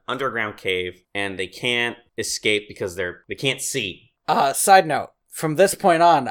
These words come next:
Speaker 2: I will be referring in my notes to Flynn Rider as
Speaker 1: As
Speaker 2: Eugene
Speaker 1: Eugene.
Speaker 2: Fitzherbert.
Speaker 1: How I refer, I refer to him as Flynn anyway. In my head, I will also refer to him as just Eugene, because Eugene Fitzherbert is so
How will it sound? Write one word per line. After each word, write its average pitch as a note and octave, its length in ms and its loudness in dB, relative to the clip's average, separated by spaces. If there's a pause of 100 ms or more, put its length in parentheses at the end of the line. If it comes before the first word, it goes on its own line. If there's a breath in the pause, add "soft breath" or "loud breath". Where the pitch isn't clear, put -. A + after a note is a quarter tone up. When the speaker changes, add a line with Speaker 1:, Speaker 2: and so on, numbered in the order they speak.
Speaker 2:
I D#3 220 2
will D#3+ 180 2
be D#3 160 -4
referring D3+ 680 -2
in D3 220 -6
my D3 140 0
notes C#3+ 460 0
to D3+ 100 -6
Flynn D3 360 -2
Rider D3+ 380 4
as C3 200 -2
Speaker 1:
As C#3+ 220 8
Speaker 2:
Eugene D3 300 2 (220)
Speaker 1:
Eugene. - 60 -
Speaker 2:
Fitzherbert. B2 520 0 (420 soft breath)
Speaker 1:
How F3 240 4
I E3+ 220 8
refer, A#3 360 -2
I E3 120 8
refer B3 260 2
to G#3+ 140 0
him F3+ 80 2
as D3+ 140 -2
Flynn E3+ 280 0
anyway. A3 540 2 (340 soft breath)
In E3+ 100 2
my D#3 120 4
head, F#3+ 260 4
I F3 80 6
will D#3+ 120 6
also D#3 300 4
refer G3 280 0
to F#3+ 120 -8
him F#3 160 -6
as E3+ 160 -6
just - 260 -10
Eugene, G3 460 -10
because D3+ 300 -4
Eugene E3+ 380 -6
Fitzherbert E3+ 580 -2
is C3+ 200 -4
so F3+ 240 2